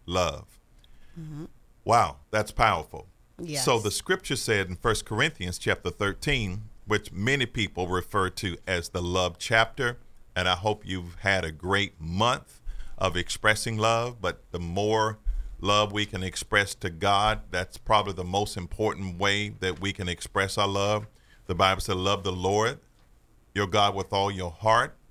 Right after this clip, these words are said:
Speaker 1: all your mind, all your soul,
Speaker 2: Mm-hmm.
Speaker 1: and with all your strength.
Speaker 2: Yes.
Speaker 1: Then it says, "Love your neighbor as you love yourself."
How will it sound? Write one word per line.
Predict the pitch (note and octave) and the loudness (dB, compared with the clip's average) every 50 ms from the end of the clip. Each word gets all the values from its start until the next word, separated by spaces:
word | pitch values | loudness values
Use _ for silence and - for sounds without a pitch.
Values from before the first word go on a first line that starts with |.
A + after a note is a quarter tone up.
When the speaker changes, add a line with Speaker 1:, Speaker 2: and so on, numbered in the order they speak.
| - - - - _ _ - | -20 -20 -20 -20 _ _ -2
Speaker 1:
all | F#2 F2+ F2+ | 0 0 0
your | F2 F2 E2+ | 0 -2 0
mind, | E2+ F#2 G#2 G#2+ A2 A#2 B2+ C#3 C3 - _ _ _ _ _ _ _ _ _ - _ _ - _ _ _ _ _ - | 2 4 4 6 4 2 0 -4 -10 -18 _ _ _ _ _ _ _ _ _ -20 _ _ -20 _ _ _ _ _ 0
all | A2 A2 A2+ B2 | 2 2 4 4
your | C3+ C#3+ | 2 0
soul, | C3 - - A2 E2 E2 F2 E2 D#2 - _ _ _ - - | -2 -2 -2 -2 0 -2 -2 -6 -8 -12 _ _ _ -14 -10
Speaker 2:
Mm-hmm. | - F#3+ E3+ E3 F#2 | -10 -8 -6 -2 -2
Speaker 1:
and | F#2+ F2 G#2 | 0 0 0
with | F2+ - - | -2 0 0
all | G2 F#2 F#2 F#2+ F#2+ G2 G2 - _ | 2 2 2 2 0 -2 -4 -10 _
your | - F#2 F#2 F#2 F2+ F2+ F#2 F#2+ - | -6 -4 0 0 0 0 -2 -4 -8
strength. | - - - - - D#3 D3 A2 - - - _ - - _ _ _ _ _ - | -8 -8 -6 -2 0 2 2 2 0 -2 -10 _ -20 -20 _ _ _ _ _ -14
Speaker 2:
Yes. | G#3 F#3 D#3 C#3 A#2+ G#2+ - - - | -10 -8 -6 -6 -8 -10 -12 -10 -2
Speaker 1:
Then | - G2+ G2 F#2+ G2 | 2 2 2 2 2
it | - - | 0 0
says, | - - G#2 F#2+ F#2+ F#2+ F#2+ F#2 - - - | 0 2 4 4 4 2 0 -2 -6 -10 -10
"Love | - F2 F#2+ G2 G2 F2 F2+ | -4 0 0 2 2 0 -2
your | F2 F2+ F2+ | -4 -4 -4
neighbor | F2+ F#2 G#2 C3 D#3+ E3+ D3 G2 E2+ D#2 D2+ E2 F#2 F2+ - _ _ _ _ | -2 0 2 2 2 2 0 -2 -4 -4 -4 -4 -6 -10 -16 _ _ _ _
as | - A2 A2 A2 A2 A2+ G#2+ - | 2 4 4 4 2 0 -4 -4
you | A2+ G#2+ G#2 | -4 -4 -2
love | G2+ F#2+ F2+ F2+ F2+ F2 | 0 2 2 0 0 -2
yourself." | F#2 F#2 F#2 F2+ - - - - - C#3+ A2 E2 C#2 - - - - | -4 -2 -2 -2 -2 -2 -2 0 2 2 2 2 0 -6 -12 -20 -20